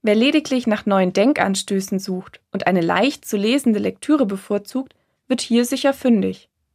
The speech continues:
Wer aber fundierte Darstellungen, reflektierte Argumentationen und solide untermauerte Thesen erwartet, wird enttäuscht. Matthias Hawkes,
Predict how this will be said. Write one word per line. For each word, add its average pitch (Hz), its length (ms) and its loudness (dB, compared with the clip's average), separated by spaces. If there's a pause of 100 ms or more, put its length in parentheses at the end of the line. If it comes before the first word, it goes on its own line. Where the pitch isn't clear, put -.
(560)
Wer 214 200 2
aber 196 160 2
fundierte 208 580 0
Darstellungen, 190 880 -2 (160)
reflektierte 240 720 0
Argumentationen 196 1040 0 (300)
und 220 100 4
solide 254 440 4
untermauerte 220 680 0
Thesen 269 380 -2
erwartet, 190 540 -4 (500)
wird 214 140 -2
enttäuscht. 214 640 -4 (760)
Matthias 269 540 0
Hawkes, 196 460 -4